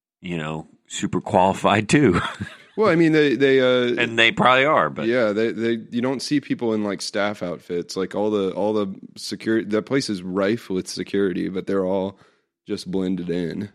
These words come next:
Speaker 2: You don't see, like, a guy with a badge.
Speaker 1: Except, uh, yeah, except on the very entrance, just to
Speaker 2: Sure, yeah, but I
Speaker 1: get
Speaker 2: mean,
Speaker 1: you
Speaker 2: like,
Speaker 1: in, but
Speaker 2: throughout
Speaker 1: yeah.
Speaker 2: the park, but yeah.
Speaker 1: Yeah, I agree.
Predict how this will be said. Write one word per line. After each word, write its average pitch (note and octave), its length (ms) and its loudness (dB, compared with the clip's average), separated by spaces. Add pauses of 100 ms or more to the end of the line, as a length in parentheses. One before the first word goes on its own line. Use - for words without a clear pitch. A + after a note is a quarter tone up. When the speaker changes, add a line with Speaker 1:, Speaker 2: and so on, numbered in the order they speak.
Speaker 2:
You G#2 100 -6
don't G2+ 140 -6
see, G#2 180 -2
like, F2+ 180 -2
a F2 80 -6
guy E2+ 160 -2
with D#2+ 100 -4
a D#2+ 60 -8
badge. D#2+ 580 -6 (460)
Speaker 1:
Except, A2 420 -2
uh, - 40 -10 (120)
yeah, D#2+ 260 2
except - 560 0
on F#2 140 -2
the D#2 60 -6
very D2 340 0
entrance, - 540 -12
just - 340 -8
to - 60 -10
Speaker 2:
Sure, F2 340 -2
yeah, F#2 280 -2
but G2+ 120 -2
I G2+ 60 2
Speaker 1:
get G2+ 80 0
Speaker 2:
mean, G2 80 -2
Speaker 1:
you F#2 100 -2
Speaker 2:
like, F2 120 -4
Speaker 1:
in, B2 60 -12
but - 120 -12
Speaker 2:
throughout G#2 160 0
Speaker 1:
yeah. F2+ 60 0
Speaker 2:
the E2 100 -8
park, D#2+ 360 -6
but E2 160 -4
yeah. E2+ 200 -2 (260)
Speaker 1:
Yeah, G#2+ 320 4
I E2 80 -2
agree. D2 300 -6